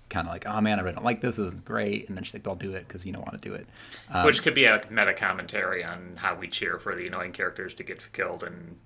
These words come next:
Speaker 2: horror movies, and then we do feel for her. So.
Speaker 1: Yeah, no, that, that's true. Yeah. I, I, I do think that there, I forget, she does say something that is good, uh, about, like,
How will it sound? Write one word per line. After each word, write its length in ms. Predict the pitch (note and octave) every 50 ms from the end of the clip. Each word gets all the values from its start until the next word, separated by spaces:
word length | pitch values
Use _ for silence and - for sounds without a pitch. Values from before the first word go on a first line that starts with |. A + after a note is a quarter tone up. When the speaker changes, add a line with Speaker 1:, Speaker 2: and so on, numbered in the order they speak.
| - - -
Speaker 2:
horror 220 | - A2 G2 F2 F2
movies, 400 | F#2 F2+ F2+ F2+ F2 F2 F2 F#2
and 100 | E2 E2
then 160 | E2+ E2+ E2+ F#2
we 80 | G#2 F#2+
do 160 | - G2+ G2 -
feel 180 | - - - -
for 140 | - -
her. 200 | - - - B2 - - - - -
So. 280 | - - - - - - - _ - - - - - - - _ _ _ - - _ - -
Speaker 1:
Yeah, 380 | B2+ C3+ A#2+ G2+ E2+ D#2 D#2 D#2 -
no, 200 | A#2+ G2+ F2+ F#2 - -
that, 220 | A2+ A2+ - -
that's 160 | - G2+ -
true. 260 | - - F2 E2+ E2+ - -
Yeah. 260 | F2+ E2 D#2+ D#2+ - - -
I, 100 | G#2+ A2+ - - C3
I, 40 | C3 -
I 100 | - B2
do 140 | A#2+ F3+ G#3
think 160 | G#3 D3+ B2
that 100 | A2 A2
there, 260 | G#2+ G#2+ G#2 G#2 -
I 60 | G2 G2
forget, 340 | - A#2+ C3+ E3+ - -
she 120 | - - B2
does 160 | F3 F#3+ -
say 80 | C#3 A#2
something 260 | A2 F#2+ F#2 F2 E2+
that 60 | F2
is 100 | F2+ E2+
good, 260 | - F2 E2+ E2+ D#2+
uh, 220 | F#2+ F#2 F2 F2 E2 -
about, 400 | - E2 F2+ E2+ E2+ E2+ - -
like, 340 | F#2+ F2+ F2+ E2 - - -